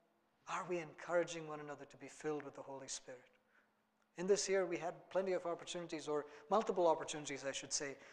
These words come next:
where we were reminded that we need to keep coming back to the Lord to be filled with the Holy Spirit. We want to close out the year with that s-, same thought. We want to start the new year with that same thought. We want to be filled with the Holy Spirit.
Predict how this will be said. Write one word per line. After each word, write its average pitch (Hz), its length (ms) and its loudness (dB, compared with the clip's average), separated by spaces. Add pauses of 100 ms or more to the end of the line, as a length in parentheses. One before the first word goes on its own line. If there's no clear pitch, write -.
(100)
where 185 120 8
we 202 120 6
were 190 180 10
reminded 180 500 0
that 160 100 0
we 214 80 0
need 233 180 -2
to - 60 -10
keep - 260 -6
coming 185 260 -4
back 165 220 0
to 160 80 -12
the 151 80 -6
Lord 151 220 2
to - 80 -16
be 147 80 -8
filled 165 540 4
with 139 140 -10
the 135 60 -10
Holy 139 220 -8
Spirit. - 480 -12 (400)
We 175 80 2
want 190 120 4
to 190 60 -2
close 202 300 8
out 240 220 10
the 202 100 8
year 175 280 6 (320)
with 190 200 10
that 190 180 6
s-, - 260 -2 (200)
same 240 500 4
thought. - 460 0 (160)
We 214 140 10
want 208 160 12
to - 40 6
start 247 380 10
the 208 60 2
new 214 260 4
year 185 260 4
with 165 180 -4
that 175 160 6
same 226 340 0
thought. 226 260 -2 (1040)
We 233 80 2
want 247 240 2
to 202 80 2
be 185 140 0
filled 240 400 2
with 175 140 -2
the 165 60 2
Holy 175 220 0
Spirit. - 460 -4